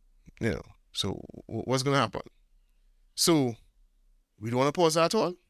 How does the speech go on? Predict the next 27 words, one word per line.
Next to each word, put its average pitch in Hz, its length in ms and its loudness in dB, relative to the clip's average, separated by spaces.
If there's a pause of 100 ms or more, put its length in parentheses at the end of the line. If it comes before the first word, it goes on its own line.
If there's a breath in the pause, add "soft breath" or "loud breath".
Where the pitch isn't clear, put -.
(400)
We 113 60 -10
don't 123 100 -2
wanna 139 80 0
pause 160 200 4
that 156 100 4
to 180 40 -4
figure 165 160 2
out 120 60 0
what, 85 260 -2
what, 127 160 -4
what, - 140 -6 (160)
what, 113 180 -8
what's 131 180 -6
going 127 160 -2
on 123 120 0
now. 190 160 0 (1800)
How 220 340 6
are 143 380 6 (520)
people 170 360 0
going 156 200 0
to 160 140 -2
be 143 140 0
assessed 135 600 2 (360)
for 143 280 0 (220)
professions 143 580 0
like 135 140 0
medicine? 135 580 -2